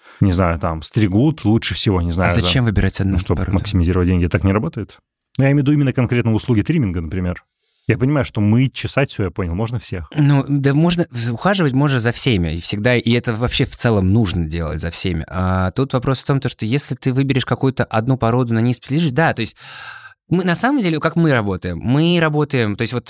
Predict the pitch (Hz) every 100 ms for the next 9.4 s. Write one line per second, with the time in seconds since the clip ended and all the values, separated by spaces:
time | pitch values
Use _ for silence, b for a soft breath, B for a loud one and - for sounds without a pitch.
0 | - 117 139 165 - 127 113 113 107 104
1 | - 127 - 117 - 107 104 101 101 95
2 | 98 - 113 127 110 - 98 98 110 -
3 | 113 92 - 117 151 170 151 147 143 226
4 | 208 - 104 110 135 117 113 135 220 202
5 | 123 117 110 110 120 147 214 208 180 165
6 | 160 143 131 123 - 110 120 156 165 -
7 | 110 98 - 92 113 120 110 110 113 113
8 | 104 107 104 104 85 110 95 87 95 92
9 | - - 139